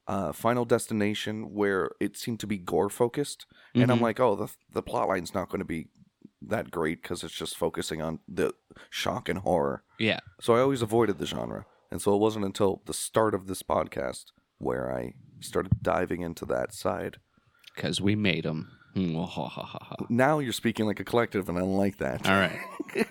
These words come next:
Speaker 2: What got me into horror was family. Uh,
Speaker 1: You
Speaker 2: cousins
Speaker 1: lived,
Speaker 2: on
Speaker 1: you
Speaker 2: one
Speaker 1: lived
Speaker 2: side.
Speaker 1: horror? Oh.
Speaker 2: Oh, no, cousins on one side watched horror movies. Uncles on the other watched horror movies.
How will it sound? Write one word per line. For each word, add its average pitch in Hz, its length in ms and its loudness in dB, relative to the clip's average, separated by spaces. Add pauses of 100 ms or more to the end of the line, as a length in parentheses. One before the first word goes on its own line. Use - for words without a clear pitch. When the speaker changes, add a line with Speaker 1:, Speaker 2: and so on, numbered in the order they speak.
(640)
Speaker 2:
What 117 180 2
got 110 200 2
me 120 280 4
into 143 200 4
horror 139 580 4
was 98 580 2 (160)
family. 107 580 2 (760)
Uh, 90 320 0 (220)
Speaker 1:
You 104 80 0
Speaker 2:
cousins 110 440 6
Speaker 1:
lived, 113 60 4
Speaker 2:
on 101 180 4
Speaker 1:
you 98 60 8
Speaker 2:
one 101 140 6
Speaker 1:
lived 113 120 4
Speaker 2:
side. 107 340 4
Speaker 1:
horror? - 180 -4 (160)
Oh. 101 260 2
Speaker 2:
Oh, 110 160 2
no, 92 160 0
cousins 113 460 2
on 104 180 4
one 101 220 2
side 101 480 2 (260)
watched 95 400 2
horror 98 220 4
movies. 98 540 0 (360)
Uncles 98 460 2
on 101 140 4
the 92 100 4
other 101 300 4
watched 98 320 2
horror 98 260 4
movies. 92 600 0